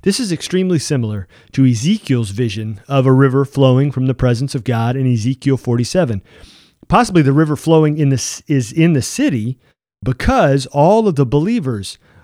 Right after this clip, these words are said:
are now in the city. No one else is left. Life from God is for those who are now in the city forever.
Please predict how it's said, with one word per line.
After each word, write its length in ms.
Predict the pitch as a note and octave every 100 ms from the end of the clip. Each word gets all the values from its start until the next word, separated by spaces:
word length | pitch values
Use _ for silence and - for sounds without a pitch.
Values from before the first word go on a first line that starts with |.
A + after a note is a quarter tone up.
| _
are 160 | C3 B2
now 540 | B2+ B2+ A2 G2 F#2+ - _ _
in 160 | C3+ B2
the 80 | A2+
city. 480 | - B2+ F#2+ D2 - _ _ _ _ _ _ _ _ _ _ _ _ _ _ _
No 300 | B2+ C3+ D#3+
one 640 | E3+ D3 C#3 D3 C#3 C3+ B2+
else 680 | C3+ F3 C3 G#2 - - -
is 380 | D3 C3+ C3+ B2+
left. 540 | E3 A#3+ - - - _ _ _
Life 280 | B2+ D#3+ A3
from 260 | - C#3
God 540 | B2+ D#3+ G3+ C#3+ B2+ C#3
is 180 | D3
for 180 | B2+ C3+
those 480 | A2 C#3+ D#3+ F3+ F3
who 220 | D#3 D3+
are 380 | C3+ C3+ C#3 C3 - _
now 460 | A#2 C3 C#3 D3 C#3+
in 260 | C3 D#3+ G#3
the 80 |
city 500 | G3 - A2+ G2 A#2 - _ _ _
forever. 600 | B2+ C3 G3 F#2 -